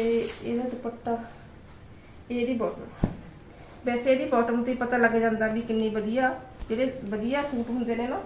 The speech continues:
ਜਿਹੜੀਆਂ ਉਹਨਾਂ ਨਾਲ ਸਲਵਾਰਾਂ ਲੱਗੀਆਂ ਹੋਈਆਂ ਹੁੰਦੀਆਂ ਨੇ, ਉਹ ਵਧੀਆ ਜਿਹੀ ਲੱਗੀਆਂ ਹੋਈਆਂ ਹੁੰਦੀਆਂ ਨੇ। ਜੇ ਇਹੋ ਜਿਹਾ ਕਮੀਜ਼ ਦਾ ਕੱਪੜਾ ਵਧੀਆ, ਉਸੇ, ਉਸ ਤਰ੍ਹਾਂ ਦੇ ਹੀ ਕਮ-, ਇਹਦਾ ਬਾਟਮ ਦਾ ਕੱਪੜਾ ਵੀ ਵਧੀਆ ਚ ਲੱਗਿਆ ਹੋਇਆ, ਕੋਈ ਪਾਰਦਰਸ਼ੀ ਕੱਪੜਾ ਨਹੀਂ ਹੈਗਾ ਇਹ।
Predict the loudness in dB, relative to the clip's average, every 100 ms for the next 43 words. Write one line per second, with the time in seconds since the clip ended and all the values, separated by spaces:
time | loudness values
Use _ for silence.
0 | -10 -16 -16 -16 -16 -6 0 2 2 2
1 | 0 0 2 2 2 2 2 4 4 2
2 | 2 4 2 0 -6 -10 -8 0 0 2
3 | 2 2 4 2 2 2 4 4 4 4
4 | 2 -2 -2 -2 2 4 4 4 4 4
5 | 2 2 4 6 6 4 4 6 8 8
6 | 6 8 8 6 2 0 -2 0 4 8
7 | 8 10 6 6 4 4 6 6 4 2
8 | 2 4 6 8 8 8 6 6 6 4
9 | 4 4 4 4 2 -4 -16 -18 -18 -20
10 | -10 2 4 6 6 4 6 4 2 -2
11 | -8 -14 -16 -16 -18 -18 -4 -4 4 8
12 | 8 8 4 2 0 2 6 6 6 6
13 | 4 2